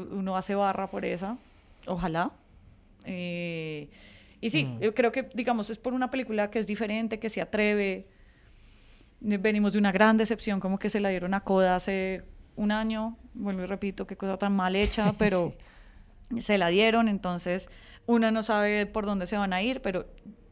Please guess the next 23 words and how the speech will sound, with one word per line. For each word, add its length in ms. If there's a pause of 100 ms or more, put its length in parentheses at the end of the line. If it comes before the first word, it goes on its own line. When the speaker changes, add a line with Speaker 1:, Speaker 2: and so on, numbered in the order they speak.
(160)
Speaker 1:
yo 320
apostaría 880
que 80
se 100
le 100
podrían 420
dar 120
a 120
esa 340 (460)
sin 240
problema. 540 (440)
No 100
es 140
una 140
decisión 340
fácil, 320
pero 260
yo 200
se 100
la 80
daría 280
a 20
esa. 220